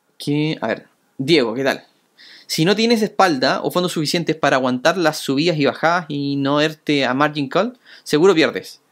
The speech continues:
El trading es para gente que por lo menos tiene veinte palos para jugar. Y con operaciones pequeñas". Y ojo que el busd puede que deje de dar soporte debido a las demandas de la sec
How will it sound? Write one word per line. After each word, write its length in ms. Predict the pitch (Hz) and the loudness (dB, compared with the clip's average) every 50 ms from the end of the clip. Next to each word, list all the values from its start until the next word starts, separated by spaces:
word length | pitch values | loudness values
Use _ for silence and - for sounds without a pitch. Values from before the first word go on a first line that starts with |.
| _ _ _ _ | _ _ _ _
El 160 | - 131 127 | -6 -6 -4
trading 320 | - - 175 185 190 196 190 | 0 0 2 2 2 0 -2
es 120 | 180 170 | -2 -4
para 280 | - - 170 156 151 143 | 0 2 2 4 4 2
gente 380 | - - 180 185 - - 185 | -2 -4 -6 -4 -4 -4 -4
que 100 | 165 165 - | -2 -2 -2
por 100 | 156 143 | 0 0
lo 80 | 139 | 0
menos 200 | 143 156 170 165 | 0 0 -2 -2
tiene 240 | - - 170 170 160 | -4 -4 -2 0 0
veinte 240 | 151 160 160 - 156 | 0 0 0 0 0
palos 180 | 147 160 165 165 | 0 0 0 0
para 140 | 156 147 | -2 -4
jugar. 200 | - - - - _ _ _ _ _ _ _ _ _ _ - - - - - - - _ _ _ _ _ _ - | -4 -8 -12 -12 _ _ _ _ _ _ _ _ _ _ -20 -20 -20 -20 -20 -20 -20 _ _ _ _ _ _ -2
Y 140 | 165 196 175 | -2 0 4
con 100 | 175 165 | 4 4
operaciones 360 | 160 151 139 131 170 151 147 | 4 4 2 2 0 -2 -2
pequeñas". 320 | - 110 85 65 - - - _ _ _ _ _ _ _ _ - - - _ _ _ _ _ _ _ _ _ _ _ _ _ _ _ _ _ _ _ _ _ _ _ _ _ _ _ _ - - | -2 -4 -6 -8 -12 -16 -20 _ _ _ _ _ _ _ _ -20 -20 -20 _ _ _ _ _ _ _ _ _ _ _ _ _ _ _ _ _ _ _ _ _ _ _ _ _ _ _ _ -20 -14
Y 280 | - - - - 160 | -6 -2 2 4 6
ojo 260 | 170 202 240 - 240 | 6 6 6 4 2
que 160 | 190 165 170 170 | 0 2 4 4
el 540 | 160 156 156 156 147 143 139 135 131 127 123 120 | 4 4 4 4 2 2 2 2 2 2 2 0
busd 600 | 120 135 160 175 180 175 - - - - - - 151 147 175 196 - - - - _ _ _ _ - 151 | 0 2 2 4 4 2 0 -6 -10 -12 -12 -10 -6 -4 -2 -2 -2 -2 -4 -10 _ _ _ _ -10 -2
puede 280 | - 175 185 202 196 175 | 2 4 4 6 4 4
que 120 | 175 160 | 4 2
deje 520 | 165 185 185 - - - 226 240 240 240 - | 2 2 0 -2 -2 0 0 2 2 0 -2
de 200 | 160 156 156 151 | 0 2 4 4
dar 320 | 151 165 180 185 180 170 | 6 6 6 4 2 0
soporte 600 | - - 156 147 - 170 185 208 - - 254 240 214 | -2 -4 -4 0 0 0 0 0 -2 0 0 0 2
debido 500 | 156 147 143 156 175 175 175 175 165 151 | 2 2 0 0 0 0 0 0 2 2
a 420 | 147 143 135 135 131 127 120 117 | 2 2 2 2 2 2 0 0
las 160 | 120 123 123 - | 0 -2 -2 0
demandas 320 | 131 143 160 175 180 160 | 0 0 0 0 0 0
de 60 | 156 123 | 0 0
la 60 | 113 | 0
sec 280 | - - 120 - - | 0 -4 -4 -4 -8